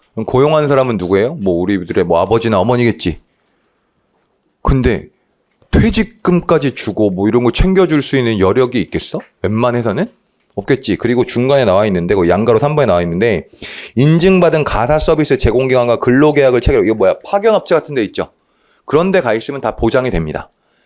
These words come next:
그러니까 자기 혼자서 가사 사용으로 일하면 사실은 이제 그렇게 일하다 보면 자신이 유리한 점도 있겠지. 조셉 호텔도 할 수 있어, 그치? 자기가 신고한 대로 이렇게 할 수 있기 때문에,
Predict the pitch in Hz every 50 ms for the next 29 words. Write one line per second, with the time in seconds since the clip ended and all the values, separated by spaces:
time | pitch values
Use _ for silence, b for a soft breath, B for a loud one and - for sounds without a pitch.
0 | _ - - 101 - - - 117 113 139 139 180 190 202 196 196 170 160 170 170
1 | 175 - - 107 123 127 127 139 135 131 131 123 120 120 120 107 92 101 107 110
2 | 117 135 143 151 - B B B B B B B B B - 151 - - 165 170
3 | 143 101 92 - - - - - 123 131 135 135 - - - 147 147 143 143 -
4 | 113 117 117 120 120 127 120 110 110 113 117 120 123 117 - - - - 104 -
5 | - 123 127 123 104 95 101 113 127 156 180 175 170 151 147 135 135 131 101 -
6 | - - - - - - _ _ _ _ _ _ _ _ _ _ _ _ _ _
7 | _ _ _ _ _ _ _ _ _ _ _ _ _ - - 104 98 123 120 -
8 | - - - - 131 120 110 104 117 - 135 117 - - 80 90 92 - 113 123
9 | 127 _ - - - 92 90 90 - - 127 135 131 123 110 98 82 82 80 87
10 | - - 101 104 - 110 - - - - - 65 71 85 113 101 -